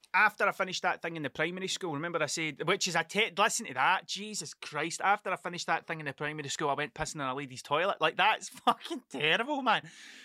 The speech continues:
This is one of those ones, if someone went through this and just pulled out that little bit of information, I'd get the jail. I would,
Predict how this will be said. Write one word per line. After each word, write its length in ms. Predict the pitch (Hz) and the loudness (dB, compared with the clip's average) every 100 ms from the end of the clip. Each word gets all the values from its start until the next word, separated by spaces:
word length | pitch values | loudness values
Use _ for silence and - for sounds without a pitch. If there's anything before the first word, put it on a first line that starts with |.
| - - _ _ _ _ _ _ | -20 -20 _ _ _ _ _ _
This 280 | - 262 277 | 2 4 4
is 120 | 311 | 2
one 160 | 247 247 | 4 6
of 80 | 233 | 6
those 220 | 220 180 | 6 4
ones, 300 | 208 214 202 | 2 2 0
if 100 | 196 | 0
someone 640 | - - 214 220 220 208 | 0 2 0 0 -2 -2
went 320 | 170 180 190 | 0 0 -2
through 260 | - 160 175 | -8 -4 -2
this 240 | 185 170 | 0 -2
and 100 | 151 | -4
just 240 | 143 147 - | -4 -6 -2
pulled 340 | 180 180 180 | 4 4 4
out 220 | 165 165 151 | 2 2 2
that 240 | 160 160 | 2 2
little 240 | 156 156 | -2 -2
bit 160 | 127 151 | 0 0
of 100 | 143 | -2
information, 640 | 147 151 131 139 147 175 165 | -4 -6 -6 -4 -4 -4 2
I'd 240 | 151 151 | 2 2
get 220 | 147 147 | -2 -2
the 60 | 127 | -4
jail. 320 | - 135 156 - _ - | -6 -4 -6 -10 _ 0
I 160 | 151 | 4
would, 140 | 170 | 4